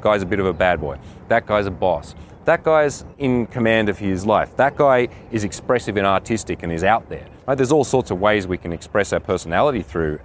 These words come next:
our style. I'm not saying that you need to model any particular person or stick to something that's strict, but if you can start to get even just a rudimentary understanding of what is it that's generic style, what is it that everyone's wearing, you look around, you, particularly in places like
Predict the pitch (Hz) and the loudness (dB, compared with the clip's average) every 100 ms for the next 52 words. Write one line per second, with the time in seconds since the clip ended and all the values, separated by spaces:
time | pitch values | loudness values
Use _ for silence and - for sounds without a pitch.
0 | 82 78 - 80 107 135 - - - 95 | -8 -8 -2 2 2 0 -10 -20 -4 -4
1 | - 95 90 82 87 87 - 85 82 - | 0 0 0 -4 -4 -4 -4 -4 -4 -8
2 | - 85 98 95 92 90 - 101 - 80 | -12 0 2 2 2 -2 -6 -10 -6 -6
3 | - 104 - 107 82 - 104 - - 90 | -2 -4 -2 -2 -2 -4 -10 -8 -8 -8
4 | 90 82 - - 147 - - - 113 107 | -8 -10 -10 0 -2 -2 -20 0 2 2
5 | - - - 120 - 160 160 135 120 110 | -4 -20 -14 -12 -2 -2 0 0 0 -2
6 | - - 110 - 92 113 - - - - | -4 2 2 0 0 0 0 -16 -20 -4
7 | 127 123 110 - 95 117 98 104 - 123 | 0 0 -2 -4 0 0 0 -2 -2 0
8 | 123 113 - 113 120 127 90 101 123 127 | 0 -2 -2 0 0 0 0 0 0 0
9 | 131 - 90 - 87 87 95 117 - 117 | -4 -4 -10 -12 -6 0 0 0 -2 0
10 | 120 147 - 101 117 117 92 90 110 110 | 2 0 -2 -2 -2 -2 -6 -10 -4 0
11 | 135 135 135 117 107 120 135 151 143 - | 2 2 0 -2 0 2 2 0 -6 -14
12 | - - 170 165 147 151 131 95 98 120 | -16 -4 -2 0 2 2 2 0 -4 -8
13 | 117 - - - - 143 123 - 120 110 | -12 -14 -20 -20 -6 -2 -2 0 -2 -2
14 | 107 110 | 0 0